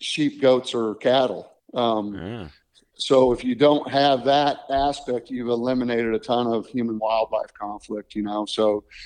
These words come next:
Speaker 1: so that helped significantly as well. There were a lot of factors, but I, but I think that, that one looked like a home run project, and, and it's, it's really done well. Uh, that was the biggest translocation of lions in history,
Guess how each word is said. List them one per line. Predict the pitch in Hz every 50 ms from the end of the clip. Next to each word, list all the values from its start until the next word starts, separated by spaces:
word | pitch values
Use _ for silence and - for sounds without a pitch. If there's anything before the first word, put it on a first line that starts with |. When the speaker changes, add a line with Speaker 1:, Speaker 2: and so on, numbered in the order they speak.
| - - - - - _ _
Speaker 1:
so | - - 120
that | 123 139 143 139 -
helped | 131 131 131 131 127 - - - - - -
significantly | - - 127 110 123 120 107 120 - 123 107 107 107
as | 104 98 95
well. | 110 107 107 107
There | 123 151
were | 175 165
a | 143
lot | 139 135 127 127
of | -
factors, | - 120 117 117 110 - 117 110 107
but | 117 123
I, | 120 120 -
but | 123 123
I | 131 135
think | - 151 143 135 -
that, | 127 131 120 - - - - _ - - - _ _ -
that | 143 156
one | 160 156 147
looked | 143 147 139 143
like | 143 131 -
a | 127 113
home | 131 131 131 131
run | 127 127 127 120
project, | - 127 123 123 120 117 - 131 123 123 120 -
and, | 123 113 117 110
and | - 117 117 117
it's, | 113 113 - - - - _ _ _
it's | - 120 117 113 - - 131
really | 135 139 135 131 123 107 90 - - _ _
done | - 120 120 117 113
well. | 110 110 110 113 120 127 127 - -
Uh, | - 113 107 107 104 98 95 - - _ - - - - - - _ _ _ _ _ _ _ _ _ _ -
that | 104 95
was | 101 117 110
the | 113 120
biggest | - 123 120 117 123 120 -
translocation | - 123 117 120 120 113 123 123 117 - - 117 120 117 - - 123 117 117 117 110 98 - - - - - _ - - - - - -
of | - 127 107
lions | 113 113 120 120 123 127 123 120 113 110
in | 113 101
history, | 92 120 123 123 - - 147 147 147 151